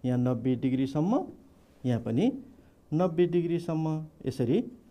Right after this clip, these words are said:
अ, अक्षांशहरू खिचिएका छन्। अब यो अक्षांश, यो हामीले देखेको त बाहिरको भयो, अक्षांश रेखा भयो। अब यो अक्षांश रेखा बनाउनको लागि के चाहिन्छ? अक्षांश चाहिन्छ, होइन त?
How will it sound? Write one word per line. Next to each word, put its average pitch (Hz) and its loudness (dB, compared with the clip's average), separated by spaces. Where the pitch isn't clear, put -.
अ, 117 -4
अक्षांशहरू 147 2
खिचिएका 123 -4
छन्। 123 -4
अब 160 6
यो 185 8
अक्षांश, 180 6
यो 160 8
हामीले 131 6
देखेको 175 4
त 180 4
बाहिरको 175 12
भयो, 104 -4
अक्षांश 160 2
रेखा 170 6
भयो। 110 2
अब 156 6
यो 185 8
अक्षांश 185 2
रेखा 170 6
बनाउनको 165 4
लागि 156 6
के 165 0
चाहिन्छ? 156 2
अक्षांश 147 4
चाहिन्छ, 123 2
होइन 113 2
त? 147 6